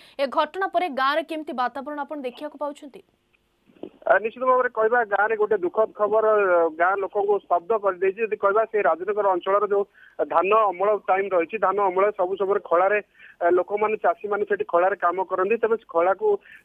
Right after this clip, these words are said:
Speaker 2: ବିଦ୍ୟୁତ ସଂଯୋଗ ନ-, ନଥିବା ବେଳେ, ଅ, ସେଠି ଡିବିରି ଆଲୁଅ, ଲଣ୍ଠନ ଆଲୁଅରେ ସେମାନେ ରାତିରେ ମଧ୍ୟ ସେଠି ଜଗିକି ରହିଥାନ୍ତି। କାରଣ ସେଠି ଅନେକ ସମୟରେ ମଧ୍ୟ ଭୌତିକ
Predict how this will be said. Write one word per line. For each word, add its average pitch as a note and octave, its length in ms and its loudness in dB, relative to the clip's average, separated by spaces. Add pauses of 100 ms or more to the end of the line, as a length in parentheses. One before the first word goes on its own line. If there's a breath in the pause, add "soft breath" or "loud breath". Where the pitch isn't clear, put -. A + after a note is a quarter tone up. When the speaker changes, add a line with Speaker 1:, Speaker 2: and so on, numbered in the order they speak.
Speaker 2:
ବିଦ୍ୟୁତ F4 340 0
ସଂଯୋଗ G3 360 -2
ନ-, E3+ 280 2
ନଥିବା G3+ 380 0
ବେଳେ, G3 200 -2 (380 soft breath)
ଅ, E3+ 80 4
ସେଠି G3 240 -2 (100)
ଡିବିରି F#3 380 -2
ଆଲୁଅ, G3 320 2 (120)
ଲଣ୍ଠନ F#3 400 0
ଆଲୁଅରେ F#3+ 380 0
ସେମାନେ G3 420 0 (320 loud breath)
ରାତିରେ F3 380 0
ମଧ୍ୟ G3+ 240 0
ସେଠି G3+ 220 -4
ଜଗିକି F3 380 -2
ରହିଥାନ୍ତି। G3 440 0
କାରଣ G3+ 220 0
ସେଠି G3+ 260 -2
ଅନେକ F#3 300 2
ସମୟରେ G#3 320 0
ମଧ୍ୟ G3+ 240 -2
ଭୌତିକ E3+ 440 -2